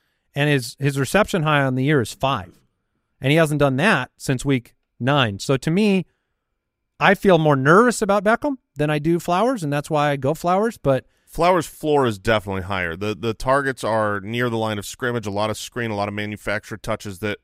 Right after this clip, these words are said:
Speaker 2: aren't coming for Odell Beckham. But Odell Beckham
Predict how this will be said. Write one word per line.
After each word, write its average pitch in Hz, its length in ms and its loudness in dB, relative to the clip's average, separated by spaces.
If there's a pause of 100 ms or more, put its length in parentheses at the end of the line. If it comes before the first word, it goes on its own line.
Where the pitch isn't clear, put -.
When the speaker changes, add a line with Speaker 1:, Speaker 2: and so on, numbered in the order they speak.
(260)
Speaker 2:
aren't 131 260 -2
coming 117 480 -8 (180)
for 117 400 -4
Odell 104 240 -2
Beckham. 95 300 -8 (280)
But 226 100 0
Odell 208 240 2
Beckham 156 380 -2